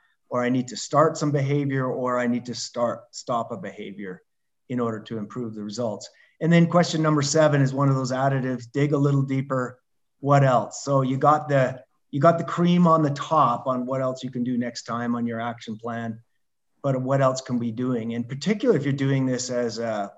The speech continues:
family or a small team, um, that brainstorming of asking one more level question can get out some more gold rather than just the first response to the answer. So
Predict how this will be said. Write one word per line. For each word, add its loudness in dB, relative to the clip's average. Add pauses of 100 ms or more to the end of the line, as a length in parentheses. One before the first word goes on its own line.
(120)
family 0
or -4
a -8
small -2
team, -2 (640)
um, -2 (200)
that 2
brainstorming 2
of -2
asking 0
one 2
more 6
level 2
question -2
can -10
get -4
out -6
some -6
more -4
gold -2
rather -4
than -8
just -10
the -20
first -10
response -14
to -20
the -20
answer. -16
So -4